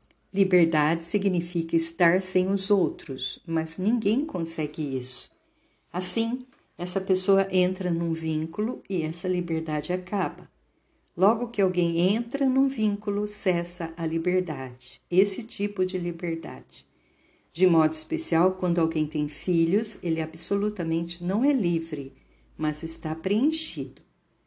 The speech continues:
No interior desse vínculo, ele é livre, pode fazer diversas coisas,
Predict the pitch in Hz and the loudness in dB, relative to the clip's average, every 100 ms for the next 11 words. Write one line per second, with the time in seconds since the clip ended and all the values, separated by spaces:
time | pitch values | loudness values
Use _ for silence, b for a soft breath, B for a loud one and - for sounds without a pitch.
0 | _ _ _ 160 170 175 170 165 160 170 | _ _ _ -2 0 4 4 6 6 4
1 | 165 160 160 139 170 220 202 151 - - | 2 2 -2 0 0 0 0 -4 -6 -2
2 | 170 185 170 180 175 - 143 127 _ _ | 4 6 6 4 2 -2 -8 -10 _ _
3 | _ - 151 - - 151 160 151 151 147 | _ -6 -4 -6 -6 -4 -4 -4 -4 0
4 | 170 180 220 - - 208 170 - - - | 0 0 -4 -6 0 4 4 2 -6 -10